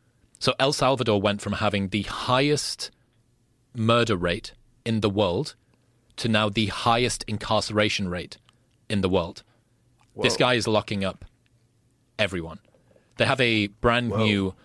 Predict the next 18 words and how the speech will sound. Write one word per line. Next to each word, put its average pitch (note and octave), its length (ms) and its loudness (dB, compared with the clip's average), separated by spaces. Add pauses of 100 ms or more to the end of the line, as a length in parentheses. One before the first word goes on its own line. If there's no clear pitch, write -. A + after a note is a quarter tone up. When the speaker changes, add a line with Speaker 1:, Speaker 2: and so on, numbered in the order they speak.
(140)
Speaker 1:
forty C3+ 600 0
thousand G#2+ 800 -2
person G2 600 -2
prison F2+ 380 -4 (960)
that's G#2+ 180 -2
the G#2+ 60 -4
size G2+ 280 0
of G2 140 -6
seven G#2 440 0
football F#2+ 420 -4
stadiums. - 680 -10 (320)
Speaker 2:
Whoa. - 380 -12 (680)
Speaker 1:
Jamie, A2 240 2
have G2+ 120 0
a A2+ 40 2
look A2+ 160 2
at G#2 100 -4
this, - 280 -2